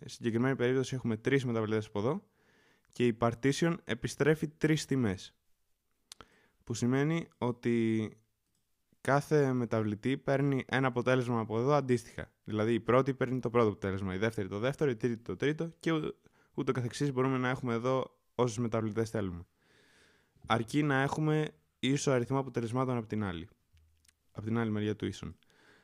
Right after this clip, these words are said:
Ε, επίσης κάτι άλλο, ε, αν βάλουμε ένα στοιχείο μέσα σε brackets, ουσιαστικά δημιουργούμε μία λίστα που έχει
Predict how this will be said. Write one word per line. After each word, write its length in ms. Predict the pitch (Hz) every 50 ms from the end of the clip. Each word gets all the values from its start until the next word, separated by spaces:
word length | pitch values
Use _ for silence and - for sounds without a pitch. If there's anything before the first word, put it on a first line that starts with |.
| _ _ _
Ε, 800 | - - 113 113 110 110 110 110 110 107 107 107 107 104 104 104 104 104 - - _ _ _ _ - _ _ _ _ _ _ _ _ _ _ _ _
επίσης 640 | - 113 110 110 135 143 135 131 143 135 - - -
κάτι 280 | - - 131 123 123 120
άλλο, 480 | 120 123 131 139 151 156 - - _ _ _ _ _ _ _ _ _ _
ε, 260 | - 60 64 73 90 87 82 87 - - _ _ _ _ _ _ _ _ _ _ _ _
αν 220 | _ 110 120 127 127
βάλουμε 540 | 127 131 127 135 135 135 131 120 113 107 -
ένα 260 | - 113 120 123 123 120
στοιχείο 680 | - - - - 110 - - 117 120 113 107 95 - - - _
μέσα 360 | 104 110 120 117 104 117 110
σε 280 | - - 110 104 104 101
brackets, 600 | 101 104 113 117 113 - 147 165 185 - - - - - _ _ _ _ _ _ _ _ _ _ _
ουσιαστικά 420 | 123 113 117 113 - - 156 156
δημιουργούμε 600 | 143 143 127 127 123 120 120 123 139 143 147 143
μία 380 | 139 139 135 139 139 139 127 117
λίστα 580 | 113 110 113 117 127 135 139 - - 160 160 156
που 240 | - _ 135 127
έχει 520 | 131 135 143 - - - 139 135 131 -